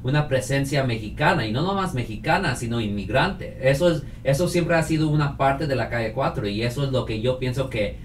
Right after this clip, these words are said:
se tiene, tenemos que cuidar es, esa,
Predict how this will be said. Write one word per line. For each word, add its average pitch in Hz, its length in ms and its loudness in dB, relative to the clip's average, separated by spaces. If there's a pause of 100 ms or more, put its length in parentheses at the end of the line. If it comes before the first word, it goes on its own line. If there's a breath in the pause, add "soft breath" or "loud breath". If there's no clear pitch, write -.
se 113 120 -6
tiene, 131 360 -2
tenemos 135 500 0
que 147 140 -2
cuidar 127 340 2
es, 123 380 2
esa, 120 720 0